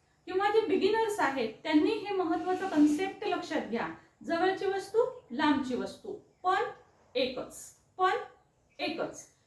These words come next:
एकच वस्तू असणार आहे, तेव्हा आपण this आणि that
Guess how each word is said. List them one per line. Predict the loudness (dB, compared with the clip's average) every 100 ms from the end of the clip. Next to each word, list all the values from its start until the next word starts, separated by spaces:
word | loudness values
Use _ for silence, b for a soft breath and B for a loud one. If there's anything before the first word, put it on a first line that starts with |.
| _
एकच | -2 -2 0 -2 2
वस्तू | 2 0 -4 -4
असणार | -2 -2 -6 -4
आहे, | -4 -4 -6 -8 B B B
तेव्हा | -8 0 2 4
आपण | 2 2 2
this | 4 0 0 -6 -14 -2
आणि | 4 6
that | 6 4 0